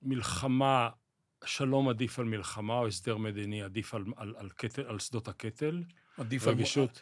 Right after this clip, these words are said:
Speaker 2: על
Speaker 1: על
Speaker 2: שטחי מולדת,
Speaker 1: על
Speaker 2: עזוב.
Speaker 1: שטחי
Speaker 2: זה
Speaker 1: מולדת.
Speaker 2: לא, מה שאמרת, עדיף על
Speaker 1: כן,
Speaker 2: שטחי
Speaker 1: לא,
Speaker 2: הקטל,
Speaker 1: לא.
Speaker 2: על שדות
Speaker 1: על
Speaker 2: הקטל.
Speaker 1: שטחי
Speaker 2: כל אחד
Speaker 1: מולדת.
Speaker 2: יסכים לזה.
Speaker 1: טוב שלא מארץ ישראל השלמה,
Speaker 2: כן,
Speaker 1: כמו שאמרנו
Speaker 2: כן.
Speaker 1: בילדותנו
Speaker 2: כן.
Speaker 1: בשלום עכשיו. רגישות חברתית שיש בה המון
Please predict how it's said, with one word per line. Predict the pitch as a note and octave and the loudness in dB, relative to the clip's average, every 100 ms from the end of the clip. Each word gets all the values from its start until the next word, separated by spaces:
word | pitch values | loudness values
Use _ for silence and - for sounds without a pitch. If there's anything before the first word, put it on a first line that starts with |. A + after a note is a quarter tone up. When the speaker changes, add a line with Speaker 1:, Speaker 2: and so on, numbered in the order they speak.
| - | -6
Speaker 2:
על | B2 | -2
Speaker 1:
על | C3 | 0
Speaker 2:
שטחי | B2 - C3+ | 0 4 6
מולדת, | B2 A2+ G#2 F2 | 6 4 2 -2
Speaker 1:
על | A2 | 0
Speaker 2:
עזוב. | G#2+ G2+ | 0 2
Speaker 1:
שטחי | A#2+ | 2
Speaker 2:
זה | B2 | 2
Speaker 1:
מולדת. | A2 G#2+ B2 D#3 - | 2 2 2 0 4
Speaker 2:
לא, | C#3 | 4
מה | G2+ A#2+ | 6 4
שאמרת, | D3+ D3+ D3+ | 4 4 4
עדיף | A#2 C3 | 2 2
על | |
Speaker 1:
כן, | G#2+ | 0
Speaker 2:
שטחי | G2+ C#3 | 2 2
Speaker 1:
לא, | |
Speaker 2:
הקטל, | A2+ D3 C#3 B2+ | 4 4 2 0
Speaker 1:
לא. | A2+ B2 | 2 4
Speaker 2:
על | A#2+ A#2+ | 4 4
שדות | C#3 B2 | 2 4
Speaker 1:
על | C3+ | 4
Speaker 2:
הקטל. | C3+ | 4
Speaker 1:
שטחי | C3+ | 10
Speaker 2:
כל | E3+ | 12
אחד | D#3 D3+ | 12 12
Speaker 1:
מולדת. | A3+ A#2 | 12 12
Speaker 2:
יסכים | G#2+ D#3 | 10 8
לזה. | A#2 G#2 F#2+ | 8 4 8
Speaker 1:
טוב | E3 E3+ | 8 8
שלא | F3 D3 C#3+ | 8 10 10
מארץ | C3+ B2+ A#2+ A#2 | 10 6 2 0
ישראל | A#2 A#2+ A#2+ | -2 2 4
השלמה, | A2+ - A2 A2+ A#2 | 4 2 2 4 4
Speaker 2:
כן, | B2 | 4
Speaker 1:
כמו | B2 | 4
שאמרנו | C#3 B2+ C3 B2+ B2+ | 6 6 6 6 4
Speaker 2:
כן. | B2 | 4
Speaker 1:
בילדותנו | B2+ B2 B2+ - C3 C3 | 4 4 0 2 4 4
Speaker 2:
כן. | B2 | 2
Speaker 1:
בשלום | B2 A#2+ C3 C3 | 2 2 2 0
עכשיו. | - - F#3+ F#3+ - - - - _ _ _ - | -2 -4 -6 -8 -14 -20 -20 -20 _ _ _ -2
רגישות | A#2 G#2+ G#2 D3 - | 0 0 0 -2 -2
חברתית | - A#2+ G#2 G#2 - - B2+ - | 0 0 0 -4 -4 2 2 2
שיש | - - A2 A2+ F#2+ | -6 -4 0 0 0
בה | A2+ G2 | 0 2
המון | A2+ A#2 B2+ C#3+ D#3+ | 4 6 8 8 8